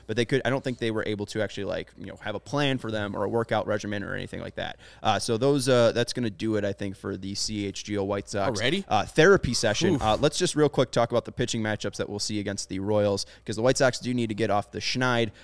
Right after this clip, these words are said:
Speaker 1: Tuesday, we'll see Daniel Lynch for the Royals versus Dallas Keuchel. Lynch is a lefty, Keuchel is a lefty.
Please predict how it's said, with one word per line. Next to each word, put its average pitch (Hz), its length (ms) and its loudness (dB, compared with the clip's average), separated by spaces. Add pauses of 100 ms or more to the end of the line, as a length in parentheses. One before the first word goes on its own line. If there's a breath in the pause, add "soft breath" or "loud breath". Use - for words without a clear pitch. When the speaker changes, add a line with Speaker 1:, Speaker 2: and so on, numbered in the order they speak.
(120)
Speaker 1:
Tuesday, 143 460 2
we'll 120 120 2
see 113 160 -2
Daniel 110 440 0
Lynch 107 180 -2
for 101 140 -6
the 101 80 -4
Royals 104 420 2 (220 soft breath)
versus 104 260 0
Dallas 104 300 2
Keuchel. 110 480 0
Lynch 110 240 -4
is 104 80 -4
a 107 60 -2
lefty, 101 360 -2
Keuchel 98 380 -4
is 98 60 -6
a 101 80 -6
lefty. 98 420 -4